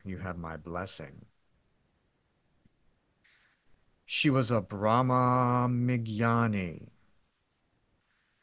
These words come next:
free of attachment, and she worshipped Agni Deva now. She touched holy water with her fingers.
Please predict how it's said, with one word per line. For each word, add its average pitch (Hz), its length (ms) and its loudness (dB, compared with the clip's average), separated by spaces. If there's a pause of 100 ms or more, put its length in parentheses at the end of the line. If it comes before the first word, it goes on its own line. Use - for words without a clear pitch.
(600)
free 139 360 2
of 113 140 2
attachment, 87 640 -4 (1400)
and 117 100 -2
she 120 160 0
worshipped 113 540 -2 (180)
Agni 110 520 2
Deva 98 580 -2
now. 76 460 -10 (1800)
She - 160 -6
touched - 360 0
holy 131 300 2
water 87 360 -4
with 87 160 -10
her 95 120 -6
fingers. 92 800 -8